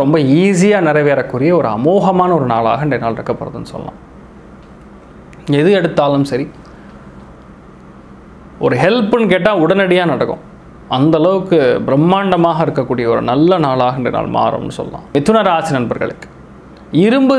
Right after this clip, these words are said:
சார்ந்த எந்த ஒரு தொழில்ல நீங்க இருந்தாலும் சரி, ஒரு கடை போட்டு ஆர்டர், hardware கடை போட்டு வியாபாரம் பண்ணக்கூடியவரா இருந்தாலும் சரி, colors விற்கிறவங்களா இருந்தாலும் சரி,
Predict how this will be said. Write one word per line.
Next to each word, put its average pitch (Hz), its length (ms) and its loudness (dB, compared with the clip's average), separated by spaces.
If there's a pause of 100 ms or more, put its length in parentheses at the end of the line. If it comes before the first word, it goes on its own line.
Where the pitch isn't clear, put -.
(120)
சார்ந்த 190 380 2 (240)
எந்த 208 220 4 (140)
ஒரு 160 140 2 (140)
தொழில்ல 156 400 2
நீங்க 123 180 0
இருந்தாலும் 117 380 -2
சரி, - 220 -6
ஒரு 120 160 -4
கடை 143 260 0
போட்டு 139 240 2 (180)
ஆர்டர், 160 360 2
hardware 160 480 0
கடை 131 220 0
போட்டு 127 260 -2
வியாபாரம் 123 460 -2
பண்ணக்கூடியவரா 113 600 -6
இருந்தாலும் 113 320 -8
சரி, 123 140 -10 (2250)
colors 233 460 2
விற்கிறவங்களா 151 480 2
இருந்தாலும் 113 360 -4
சரி, 104 160 -6